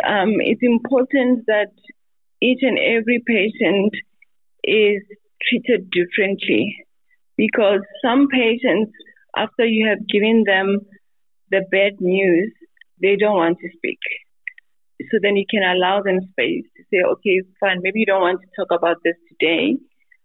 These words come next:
Um, some of them, then they will set another appointment where they can bring a spouse, a family, or friend to come in with them.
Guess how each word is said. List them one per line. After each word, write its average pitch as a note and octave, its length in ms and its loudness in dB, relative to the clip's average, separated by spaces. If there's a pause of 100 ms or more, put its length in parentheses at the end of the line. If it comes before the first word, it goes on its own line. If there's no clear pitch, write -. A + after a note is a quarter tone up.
(140)
Um, F3+ 360 0
some A#3 140 2
of A#3 180 0
them, F#3+ 280 2
then F#3 240 0
they F3+ 80 2
will F3+ 240 2 (160)
set G3+ 140 0 (140)
another F#3 320 -2
appointment F3 680 -2 (500)
where F#3 520 2
they E3 200 0
can E3+ 200 0
bring F3 240 0
a E3+ 100 -2 (120)
spouse, F#3+ 520 0 (420)
a F3 80 -4 (140)
family, F#3+ 480 2
or E3+ 120 0 (120)
friend F3 340 0 (520)
to - 160 0
come F#3 240 0 (160)
in F#3 260 0
with D3 140 0
them. G#2 360 -4